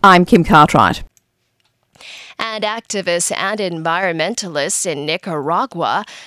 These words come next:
Speaker 2: charge that settlers have again attacked indigenous communities in the Basawas Nature Reserve on the Caribbean coast. They say a dozen members of the Miskito and Mayangna people were killed.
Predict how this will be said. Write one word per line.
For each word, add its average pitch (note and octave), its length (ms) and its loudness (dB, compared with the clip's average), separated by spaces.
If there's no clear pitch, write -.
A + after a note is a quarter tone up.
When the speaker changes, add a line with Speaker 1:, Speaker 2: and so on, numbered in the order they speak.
Speaker 2:
charge B3+ 380 -4
that G#3 180 -6
settlers C#4+ 680 -6
have E3+ 280 -6
again F3+ 560 -6
attacked A#3+ 680 -6
indigenous A#3 760 -4
communities F3+ 1000 -6
in G#3+ 160 -4
the G3 140 -4
Basawas A3+ 800 -4
Nature G3 400 -6
Reserve D3+ 540 -4
on C4 200 -2
the D#3 100 -4
Caribbean F3+ 800 -4
coast. - 720 -6
They G#3+ 180 -2
say G3+ 220 -4
a F3+ 100 -2
dozen E3 480 -4
members D#3 640 -4
of F3 240 -4
the E3 220 -8
Miskito E3+ 840 -4
and F#3 220 -4
Mayangna F#3+ 720 -4
people D#3+ 540 -6
were F3+ 200 -4
killed. A3 680 -6